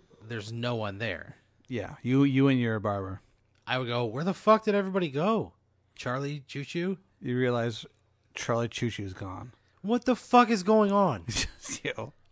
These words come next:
Speaker 1: Is my haircut done?
Speaker 2: No, it's halfway through. You look ridiculous. <laughs> You look awful.
Speaker 1: I would look around for Charlie, and then I would probably just leave.
Speaker 2: So you start to leave.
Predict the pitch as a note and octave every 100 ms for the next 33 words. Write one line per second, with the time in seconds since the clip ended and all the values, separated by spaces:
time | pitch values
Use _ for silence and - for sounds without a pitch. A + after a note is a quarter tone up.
0 | - - - - _ _ - B2+ C#3 A2+
1 | E3 - G3 G#3 - _ - _ _ _
2 | _ _ _ _ _ - G#2 B2+ G3+ A#3
3 | _ A#2+ G#2 F#2 F#2 - A#2+ - C#3+ C3
4 | C3 - C3 A2+ A2+ A2+ G#2 F#2+ F#2 -
5 | - - - _ _ _ - - - -
6 | - - - - _ - _ - C3 G2+
7 | - A2+ A2 A2+ G#2+ _ _ _ _ -
8 | - - _ _ _ _ _ _ _ _
9 | _ _ _ _ _ _ _ _ _ _
10 | - C#3 D3 C#3+ E3+ E3+ E3+ D3 C3 D#3+
11 | E3 D3+ C3 C#3 C3+ A#2 C3 E3+ D#3+ A#2+
12 | A2 D3+ F3+ - _ _ _ _ _ _
13 | _ _ _ _ _ _ - - _ _
14 | _ _ _ _ _ - - D#3 F#3 F3+
15 | C#3+ A#2+ A2+ A2+ -